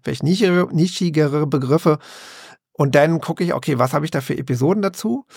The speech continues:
Und dann erstelle ich einen entsprechenden sozusagen Expertenartikel und dann binde ich halt nicht nur die eine Episode ein, sondern ich binde halt alle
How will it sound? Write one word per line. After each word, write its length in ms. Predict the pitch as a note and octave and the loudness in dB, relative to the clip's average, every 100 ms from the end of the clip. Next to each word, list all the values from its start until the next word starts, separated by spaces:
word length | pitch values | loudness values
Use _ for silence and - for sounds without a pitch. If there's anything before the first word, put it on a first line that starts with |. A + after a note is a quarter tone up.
| - - - - - | -20 -20 -20 -20 -2
Und 120 | C3+ | 0
dann 120 | D3+ | 2
erstelle 380 | E3 - C#3+ D#3 | 0 2 4 4
ich 120 | E3+ | 2
einen 80 | D3 | -2
entsprechenden 1300 | C#3+ C3+ - A#2+ B2+ D#3 - C#3+ C#3 C#3 C3 C3 - _ _ _ - | -4 -6 -4 0 2 0 -2 -2 0 0 0 -2 -6 _ _ _ -10
sozusagen 300 | C3+ C3+ C3 | -4 -2 -2
Expertenartikel 1300 | A#2 - D3 D#3+ F3+ C3+ B2+ C3+ - D#3 F#3+ G3+ A3 - - - - - | -4 -4 0 0 0 -4 -4 -6 -4 0 2 4 0 -6 -20 -20 -20 -8
und 140 | B2 | -2
dann 160 | C#3 C3+ | 0 2
binde 300 | D3+ F#3+ F#3 | 2 4 2
ich 340 | F3+ - - - | 2 -6 -8 -2
halt 220 | C#3+ D3+ | 0 0
nicht 240 | E3 - | -2 0
nur 140 | E3 C#3+ | 0 0
die 140 | C#3+ | 0
eine 240 | A#2 D#3+ | -2 -2
Episode 560 | G3 F3+ E3+ F3+ F3+ - | -2 -2 0 0 2 0
ein, 260 | C3 D#3+ F3 | 0 0 2
sondern 240 | D3+ C#3+ | 0 0
ich 100 | C3 | -2
binde 280 | D3 D3+ C#3 | -2 -2 -2
halt 180 | C3 - | -2 -2
alle 380 | A#2 C3+ C3 | 0 0 0